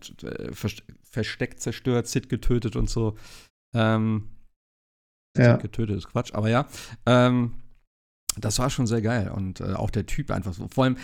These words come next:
Speaker 1: auch der vorherige Kampf schon gegen ihn, wo du, äh, wo er die, äh, Jill entführt hat. War das so? Ja, doch. Und der,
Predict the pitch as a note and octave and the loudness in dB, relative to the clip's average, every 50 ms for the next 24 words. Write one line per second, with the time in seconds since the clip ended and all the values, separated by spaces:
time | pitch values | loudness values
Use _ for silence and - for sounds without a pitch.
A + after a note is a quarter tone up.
0 | - - - B2+ C#3 B2+ - C#3 B2+ - - - C3+ B2 A#2 C3 D#3+ F3 D#3 A#2 | -12 -4 4 4 4 6 6 4 2 2 2 2 4 4 6 6 6 6 4 4
1 | G#2 G#2+ G#2+ - A2+ G#2 G2 F#2+ - - - A2 G2 G2 G#2+ G2+ G2+ - G#2 G#2 | 2 0 0 0 0 0 0 0 -4 -4 -4 -2 0 2 2 0 0 0 -2 -2
2 | G2 F#2 F2 E2 - - _ - G#2+ G#2+ G#2+ G2+ G#2 G#2 G#2+ G#2 G#2 G#2 G2+ G2+ | -2 -2 -4 -6 -12 -20 _ -6 -2 0 2 2 2 2 2 2 2 2 2 2
3 | G2+ G2+ G2 G2 F#2+ G2 G#2 G2+ G2+ G2+ G2+ G2 F#2+ F#2+ F#2+ F#2 - _ _ - | 0 0 0 0 0 0 0 2 2 2 2 2 0 0 -2 -4 -6 _ _ -6
4 | - G#2 G2+ G2 G2 G2 F#2+ - F#2+ F#2 F#2 F#2 F#2 F#2 F#2+ F#2 - - A#2 B2+ | -4 -2 0 0 0 0 0 -2 -2 -2 -2 -2 -2 -4 -4 -4 0 2 2 2
5 | D3+ D#3 - C3+ C3 - - - D3 D3+ - - D#3+ E3 - - - - - - | 2 0 0 -4 -6 -4 -4 -4 -4 -4 -4 -4 -6 -6 -6 -12 -20 -20 -20 -20
6 | _ _ _ _ _ _ _ _ _ _ _ _ _ _ _ _ _ _ _ _ | _ _ _ _ _ _ _ _ _ _ _ _ _ _ _ _ _ _ _ _
7 | _ _ _ _ - G2+ A#2 A#2+ - - A#2+ A#2+ A#2 - - G2+ F#2 F2 G2 F2 | _ _ _ _ -6 -6 -4 -4 -2 -4 -4 -4 -4 -4 -2 -2 0 0 -2 -4
8 | - - - - - - _ _ _ _ _ _ _ _ - G2 E2+ G#2+ G#2 G2 | -6 -8 -20 -20 -20 -20 _ _ _ _ _ _ _ _ -10 -8 -2 0 0 2
9 | G2 G2 G2 F#2+ F#2+ F#2+ F2+ | 2 2 2 0 0 -2 -4